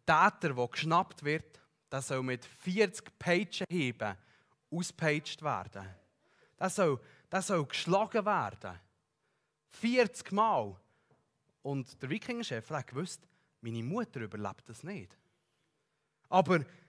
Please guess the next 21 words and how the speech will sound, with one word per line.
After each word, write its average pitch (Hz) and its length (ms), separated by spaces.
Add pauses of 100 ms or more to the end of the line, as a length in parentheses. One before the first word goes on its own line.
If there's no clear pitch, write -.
(160)
jetzt 262 220
hat 196 160
er 156 60
ein 156 160
Problem 180 520
gehabt. 170 360 (200)
Auf 294 160
die 226 120
eine 247 300
Seite 247 480 (300)
war 185 240
er 170 80
der 165 160
Wikingerchef 285 840
gewesen. 165 400 (180)
Wenn 233 180
er 240 260
seine 214 500
Strafandrohung 233 1160
nicht 214 220
durchzieht, 277 800